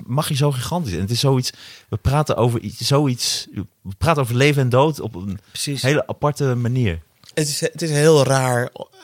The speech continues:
Speaker 2: ook om erover te praten. En ik probeer het dan zo nuchter mogelijk
Speaker 1: Ja.
Speaker 2: te doen. Ik probeer, mijn doel is nu, kijk, ik heb nog wat andere optredens staan, maar eigenlijk het enige belangrijke nu nog vind ik, eh, zo ver mogelijk komen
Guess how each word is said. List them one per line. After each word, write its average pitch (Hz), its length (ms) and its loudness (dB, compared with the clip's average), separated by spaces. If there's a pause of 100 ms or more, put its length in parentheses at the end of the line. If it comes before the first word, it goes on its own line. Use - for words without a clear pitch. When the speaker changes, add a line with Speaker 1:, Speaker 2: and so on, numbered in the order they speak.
(160)
Speaker 2:
ook 147 220 0
om 135 180 0
erover 131 240 2
te - 80 -10
praten. 143 380 -2
En 123 60 -4
ik 123 60 -6
probeer 135 360 0
het 131 100 -2
dan 127 160 -2
zo 127 120 -2
nuchter 131 340 -2
mogelijk 123 520 0 (120)
Speaker 1:
Ja. 123 320 2
Speaker 2:
te 123 120 -4
doen. 143 380 2 (440)
Ik 156 180 0
probeer, 147 460 2
mijn 147 320 0
doel 156 260 2
is 139 200 -4
nu, 143 340 0 (560)
kijk, 139 180 0
ik 139 120 -4
heb 151 120 0
nog 151 120 0
wat 143 140 0
andere 156 240 0
optredens 143 460 0
staan, 135 360 0
maar 123 140 -2
eigenlijk 131 600 -2
het - 160 -6
enige 127 300 0
belangrijke 127 580 0
nu 127 340 2
nog 123 240 0
vind 120 300 0
ik, 113 260 -2 (400)
eh, 107 160 -2
zo 107 160 -4
ver 123 260 2
mogelijk 113 460 0
komen 104 460 0